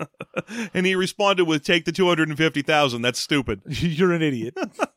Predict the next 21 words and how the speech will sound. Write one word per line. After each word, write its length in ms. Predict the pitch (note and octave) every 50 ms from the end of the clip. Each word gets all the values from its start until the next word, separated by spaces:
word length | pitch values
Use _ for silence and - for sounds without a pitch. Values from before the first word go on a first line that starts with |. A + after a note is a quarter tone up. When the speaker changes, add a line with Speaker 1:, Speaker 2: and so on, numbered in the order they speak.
| - - - - - D4+ - - - - F3+ - _ - - - _ - - - _ - - - _ - - _ _ _ _ - - - - _ _ _
Speaker 2:
Uh, 240 | - D#3 D#3+ D#3+ D3+
but 140 | C#3+ E3 F#3
yeah, 180 | G3 G#3 F3 D#3+
and 200 | C#3 F3+ F3+ F#3+
that 160 | G#3+ A3 -
can 120 | D4+ B3+ A#3+
lead 160 | A#3+ A#3 G3
to 60 | G#3 F#3+
things 260 | - G#3+ G#3 G3 D#3+
like 260 | F#3 G3 F#3+ E3 -
members 440 | D3+ C#3+ D3+ D#3+ F3 F3 F#3+ F3+ D3+
of 100 | E3 C#3+
your 120 | D3 D3+ C#3+
team 420 | - - F3 E3 E3 E3+ F3 E3+ E3+
resigning 600 | D#3 D3 D3+ B2+ B2+ C3+ B2 C#3 D3 D#3+ D#3 D#3
in 160 | D3+ D3+ C3
disgust. 760 | B2+ C3+ C3 - - - - C#3 C3 D3+ - - - - - - _ _ _
Speaker 1:
Yeah. 460 | - C#3 D3 D3+ D3 D3 D3 D3 D3 C#3+ -
Speaker 2:
<laughs> 60 | -
If 220 | A3 F#3 - -
you, 100 | E4 D#4